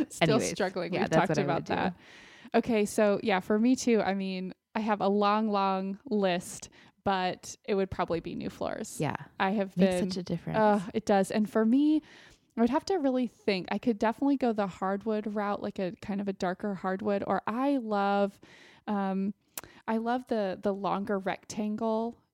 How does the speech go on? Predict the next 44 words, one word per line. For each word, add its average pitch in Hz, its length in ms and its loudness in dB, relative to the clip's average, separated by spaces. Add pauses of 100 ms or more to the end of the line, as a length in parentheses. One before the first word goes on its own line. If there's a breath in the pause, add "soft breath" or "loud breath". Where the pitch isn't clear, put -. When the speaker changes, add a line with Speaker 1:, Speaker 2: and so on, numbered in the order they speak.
Speaker 1:
ceramic 214 540 -2
tile 185 420 6
Speaker 2:
Mm-hmm. 185 80 4
Speaker 1:
in 214 200 4
either, 220 300 2
like, 196 300 -4 (120)
a 202 100 0
darker 196 440 2
gray, 196 500 0
Speaker 2:
Mm-hmm. 180 140 4
Speaker 1:
or 269 440 6
I 214 220 0
also 285 280 0
like 269 220 2
the 247 80 0
look 226 300 0
of, 190 340 0
there 196 340 0
are 202 60 2
those, 190 460 0
um, 202 340 -8 (600)
ceramic 214 360 -2
tiles 214 260 -4
that - 160 -6
look 220 280 2
like 170 180 8
Speaker 2:
Yes, - 40 -6
Speaker 1:
wood. 180 220 0
Speaker 2:
we've 160 140 6
talked 165 220 2
about 156 200 0
that 135 200 -4
too. - 160 -2
Speaker 1:
And 214 180 2
so 190 440 2
Speaker 2:
Mm-hmm. 160 60 -4
Speaker 1:
I 208 140 -4
would 202 160 -2
maybe 202 260 -4
go - 240 -2
one 156 160 0
of - 80 -2
Speaker 2:
Mm-hmm. - 80 -4
Speaker 1:
those. - 640 -4